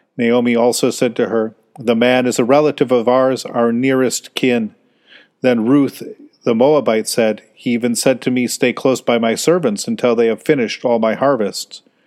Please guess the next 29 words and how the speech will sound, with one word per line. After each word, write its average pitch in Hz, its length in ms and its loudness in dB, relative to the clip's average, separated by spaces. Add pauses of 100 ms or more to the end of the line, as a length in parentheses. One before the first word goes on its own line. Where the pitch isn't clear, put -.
(520)
Naomi 139 360 2
said 127 280 0
to 123 100 0
Ruth, 113 460 -2
her 127 140 0
daughter-in-law, 110 800 0 (320)
"It 123 160 0
is 117 160 0
better, 139 320 2
my 113 180 2
daughter, 117 380 2
that 110 220 -2
you 123 80 -2
go 120 260 2
out 123 300 0
with 120 160 -2
this, - 440 -4
with 127 200 -2
his 147 220 2
young 117 260 0
women, 123 360 0 (440)
otherwise 127 420 2
you 123 80 0
might 120 200 0
be 127 80 0
bothered 123 500 0
in 113 140 -2
another 117 320 0
field." 113 460 0